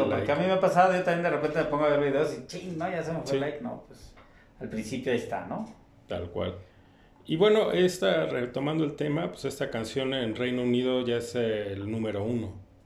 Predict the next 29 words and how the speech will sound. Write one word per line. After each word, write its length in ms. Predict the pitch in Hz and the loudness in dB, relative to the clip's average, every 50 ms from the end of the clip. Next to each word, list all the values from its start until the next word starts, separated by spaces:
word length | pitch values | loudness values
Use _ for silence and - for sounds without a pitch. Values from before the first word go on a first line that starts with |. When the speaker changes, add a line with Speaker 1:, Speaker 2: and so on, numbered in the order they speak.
| - _ _ _ _ _ _ _ | -20 _ _ _ _ _ _ _
Speaker 1:
Ya 100 | - 98 | -14 -14
está 160 | 95 - 98 98 | -12 -10 -8 -8
en 80 | 101 | -8
el 120 | 98 95 98 | -6 -8 -8
número 320 | 101 101 101 95 95 95 | -8 -6 -6 -6 -6 -6
uno. 380 | 98 113 127 143 170 190 185 - - - - - - - - - - _ - | -6 -6 -6 -4 -6 -6 -8 -10 -18 -20 -20 -20 -20 -20 -20 -20 -20 _ -14
Entonces, 480 | 95 92 - 110 104 101 - 107 92 | -12 -8 -8 -8 -6 -6 -8 -10 -10
pues, 420 | - - 104 98 95 - - - - - - - - _ _ - - _ _ _ - - - - - _ | -8 -8 -8 -8 -8 -10 -14 -18 -20 -20 -20 -20 -20 _ _ -20 -20 _ _ _ -20 -20 -20 -20 -20 _
son 240 | - - - 113 110 | -12 -6 -4 -4 -4
profetas 540 | 110 107 - - 117 113 113 104 101 - 107 | -2 -4 -4 -2 -4 -4 -4 -4 -6 -6 -8
en 80 | 92 - | -10 -12
su 100 | - - | -12 -8
tierra, 300 | - 104 101 101 101 95 92 101 | -6 -6 -4 -4 -6 -8 -10 -10
¿no? 80 | - | -10
Siguen 260 | - - 117 113 104 | -8 -6 -4 -4 -4
siendo 440 | 98 - 113 104 104 104 104 98 95 | -4 -6 -6 -6 -6 -6 -6 -6 -6
los 180 | 92 90 92 101 | -6 -8 -8 -8
Beatles 260 | 104 104 113 113 - | -8 -8 -8 -10 -12
Speaker 2:
Sí, 40 | - - | -12 -12
Speaker 1:
profetas 380 | 101 92 - 208 214 226 226 | -12 -8 -2 2 2 2 2
Speaker 2:
pues, 120 | 202 139 170 | 2 2 2
Speaker 1:
en 60 | 175 | 2
Speaker 2:
el 60 | 180 | 4
último, 640 | 190 214 - 247 233 240 233 208 160 - 87 90 - - - - - - - - - - - - 131 117 131 131 131 | 2 0 0 0 2 4 6 6 6 4 2 -2 -6 -8 -10 -14 -14 -14 -16 -16 -18 -18 -18 -16 -12 -10 -8 -6 -4
eh, 180 | 139 135 131 - - | -2 -2 -2 -2 0
fue 240 | 143 147 147 147 | 0 0 0 0
que 220 | - 156 143 139 135 | 0 0 2 2 4
la 180 | 131 123 123 | 4 2 2
de, 920 | 120 120 120 117 117 117 117 117 117 113 113 113 113 110 107 - - - | 2 2 2 2 2 2 2 0 -2 -2 -4 -4 -4 -4 -6 -8 -8 -10